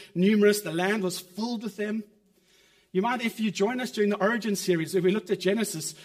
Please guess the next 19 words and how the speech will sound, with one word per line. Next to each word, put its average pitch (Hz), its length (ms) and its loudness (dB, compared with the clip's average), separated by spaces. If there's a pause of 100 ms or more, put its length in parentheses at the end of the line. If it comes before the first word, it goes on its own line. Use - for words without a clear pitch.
you'll 226 180 -2
know 240 160 0
that 233 120 -2
in 208 140 -2
Genesis, 196 680 -4 (220)
God 202 180 -6
spoke 240 300 -4
to - 140 -8
Adam 196 180 -2
and 196 80 0
Eve 196 140 0
and 175 100 -2
says, 180 220 -2
"Be 226 240 -6
fruitful, 175 640 -4 (260)
increase 254 480 -10
in 170 100 0
number, 175 380 -2
and 147 180 -12